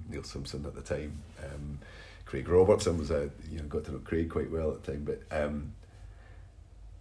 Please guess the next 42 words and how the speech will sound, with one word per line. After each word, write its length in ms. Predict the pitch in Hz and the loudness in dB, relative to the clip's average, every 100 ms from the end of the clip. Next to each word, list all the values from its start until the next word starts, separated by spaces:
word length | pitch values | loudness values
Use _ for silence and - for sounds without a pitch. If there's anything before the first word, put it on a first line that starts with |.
| - - | -2 6
and 320 | 92 82 - - - - - | 6 6 -2 -4 -8 -12 -10
the, 160 | 71 58 - | -6 -6 -6
the 80 | |
guys 480 | 76 78 69 67 - | 0 2 2 -2 -4
who, 100 | - | -2
you 440 | 71 71 - - - | -2 -2 -6 -8 -8
know, 80 | - | -8
with 200 | - - | -8 -4
Paul 180 | - 82 | 4 6
Mason, 500 | 85 117 120 110 107 | 10 10 10 8 8
who 160 | 87 76 | 6 4
scored 260 | - 73 | 0 -4
the 40 | - | -2
two 160 | 80 | -2
goals 320 | 76 80 71 | 2 0 0
in 80 | 73 | -4
the, 120 | 76 - | -6 -6
the 60 | 76 | -6
League 160 | 78 | -6
Cup 140 | 76 - | -6 -2
final 300 | 73 82 80 | 0 2 0
in 80 | 73 | 0
eighty-nine. 460 | 76 - 71 76 | 0 -2 -2 -2
But 180 | 76 - - - - | -4 -4 -10 -16 -12
so, 280 | - 107 - | 12 12 12
you 80 | 123 | 10
know, 80 | 101 | 12
I 40 | |
used 240 | 107 117 113 | 12 10 10
to 280 | 98 92 - | 8 8 4
enjoy 380 | 101 98 113 117 | 6 12 12 12
going 140 | 87 | 12
down 120 | 82 73 | 8 2
to 60 | |
Pittodrie, 380 | - 78 76 82 | 0 2 4 10
loved 220 | 92 110 | 10 10
it. 40 | 82 | 8
I 20 | |
was 120 | 73 | 0
there 140 | 73 | -2
every 180 | 73 76 | -2 -2
morning, 520 | 73 92 101 98 98 | 4 8 8 8 4